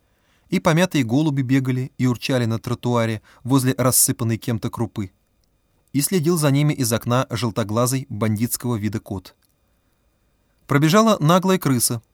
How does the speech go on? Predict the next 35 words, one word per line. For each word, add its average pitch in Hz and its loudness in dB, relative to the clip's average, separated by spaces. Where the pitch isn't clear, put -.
и 135 2
погналась 143 0
зачем-то 147 -2
за 123 0
трамваем, 127 0
быстро 123 2
и 120 -2
дико 127 0
вырастая 113 0
до 110 -4
слоновьих 117 0
размеров, 110 -4
и 139 4
вот 185 2
уже 170 0
почти - -2
догнала 151 0
трамвай, 113 -2
набитый, 147 0
как - -4
удалось 139 0
рассмотреть, 123 -4
не 127 2
людьми, 120 0
а 170 4
толстогубыми 165 0
рыбами 123 0
с - -4
выпученными 127 -2
глазами. 104 -4
Но 135 4
тут 226 0
всё - 0
стало 160 0
таять, 117 -2